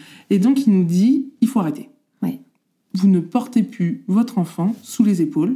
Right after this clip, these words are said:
Speaker 2: Mm.
Speaker 1: Mais en fait, il nous dit, on devrait, aucun parent ne devrait porter
Speaker 2: Oui.
Speaker 1: des bébés sous les épaules.
Speaker 2: Tout à fait, oui.
Speaker 1: C'est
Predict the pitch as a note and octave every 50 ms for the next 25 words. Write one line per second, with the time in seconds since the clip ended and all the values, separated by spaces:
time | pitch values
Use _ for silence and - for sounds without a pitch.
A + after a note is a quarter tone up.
0 | C4 - A3 F#3+ F#3 - - _ _ _ _ _ _ _ _ _ _ _ - G3
1 | F#3 G#3 C4 C4+ C4+ G#3 F#3+ F3+ F3 F3+ E3 F#3+ A3+ B3+ C4+ C4 - - - _
2 | _ _ _ _ _ - - G#3+ F#3+ G#3 F#3 G3 F#3+ G3 F#3+ - - - _ _
3 | _ - C#4 C4 C4+ C#4 B3 A3 - G#3 F#3 G#3+ G#3 G3+ F3 F#3 F3+ F3+ F3+ F3
4 | F3 G3 - A#3+ A3+ G#3 F#3+ G3+ F3+ E3 F#3 E3+ F#3 G#3 G#3 - F#3+ F3+ F3 D#3+
5 | E3 D#3+ D#3+ F3 G3 A#3+ C#4+ C#4 G#3 F#3+ F3 - F#3+ F3+ F3 F3 F3+ - - G#3+